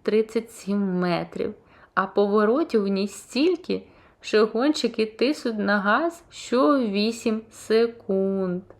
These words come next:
Перемикаючи передачу, доводиться що дві секунди. П'ятдесят чотири рази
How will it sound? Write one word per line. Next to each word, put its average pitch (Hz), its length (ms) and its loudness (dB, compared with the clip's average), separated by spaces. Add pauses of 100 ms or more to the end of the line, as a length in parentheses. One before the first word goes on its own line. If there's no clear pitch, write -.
Перемикаючи 214 920 2
передачу, 208 680 -4
доводиться 208 680 0
що 240 420 0
дві 220 320 0
секунди. 208 760 -4 (440)
П'ятдесят 220 640 0
чотири 220 460 2
рази 214 540 0